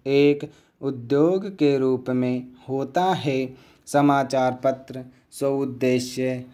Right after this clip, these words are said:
राष्ट्र सेवा की भावना तथा नैतिक दायित्व से एकदम मुँह नहीं मोड़ सकते। यह भी स्वीकार करना होगा कि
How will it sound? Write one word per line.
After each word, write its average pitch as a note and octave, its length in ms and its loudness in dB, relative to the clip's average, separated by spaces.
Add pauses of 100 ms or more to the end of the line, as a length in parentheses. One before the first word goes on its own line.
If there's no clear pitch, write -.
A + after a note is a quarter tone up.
(120)
राष्ट्र D#3+ 540 0
सेवा D#3 580 0
की C3 280 -4 (340)
भावना C3 600 0
तथा C3+ 400 -4 (380)
नैतिक C#3 600 0 (160)
दायित्व C#3 680 2
से D3+ 200 0 (580)
एकदम C3+ 640 4 (280)
मुँह D3+ 360 2
नहीं C3+ 460 0 (160)
मोड़ D#3 380 2
सकते। - 500 2 (520)
यह C3 240 0 (200)
भी C3+ 220 -2 (320)
स्वीकार D3 720 2
करना B2+ 440 0 (320)
होगा D3 460 2
कि B2+ 200 0